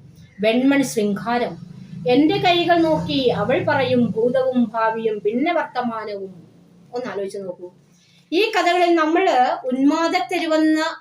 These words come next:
പുസ്തകത്തിന്റെ പേര് കേൾക്കുമ്പോ നമുക്ക് തോന്നുന്ന ഒരു വികാരമുണ്ട്. അതല്ല പുസ്തകത്തിന്റെ ഉള്ളിലേക്ക് കടന്നു ചെല്ലുമ്പോൾ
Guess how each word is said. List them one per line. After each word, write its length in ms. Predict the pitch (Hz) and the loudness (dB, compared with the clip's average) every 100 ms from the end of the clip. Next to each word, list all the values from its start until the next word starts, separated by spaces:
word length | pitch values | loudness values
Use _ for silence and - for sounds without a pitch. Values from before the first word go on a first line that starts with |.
| _ | _
പുസ്തകത്തിന്റെ 640 | 240 - 285 294 294 294 - | -16 -8 -6 -4 -2 -2 -2
പേര് 360 | 247 226 254 330 | 2 2 2 0
കേൾക്കുമ്പോ 680 | 240 233 247 240 220 160 - _ _ _ - | 0 0 -2 0 -2 -4 -12 _ _ _ -4
നമുക്ക് 520 | 302 330 - 415 381 | 0 0 0 -2 2
തോന്നുന്ന 480 | 311 294 294 294 302 | 2 4 4 2 2
ഒരു 380 | 277 277 269 240 _ _ _ _ _ _ _ _ _ _ - | 2 2 0 -4 _ _ _ _ _ _ _ _ _ _ -10
വികാരമുണ്ട്. 800 | 233 240 269 269 294 226 165 - _ _ _ _ _ _ _ _ - | -6 -4 -2 -2 0 -2 -4 -18 _ _ _ _ _ _ _ _ -8
അതല്ല 480 | 285 254 190 214 220 | -4 -2 -2 -4 -6
പുസ്തകത്തിന്റെ 520 | 185 - 202 208 196 | -8 -8 -8 -6 -6
ഉള്ളിലേക്ക് 400 | 180 196 214 208 | -4 -2 -2 -4
കടന്നു 200 | 185 170 | -12 -16
ചെല്ലുമ്പോൾ 460 | 165 151 151 160 | -14 -16 -18 -20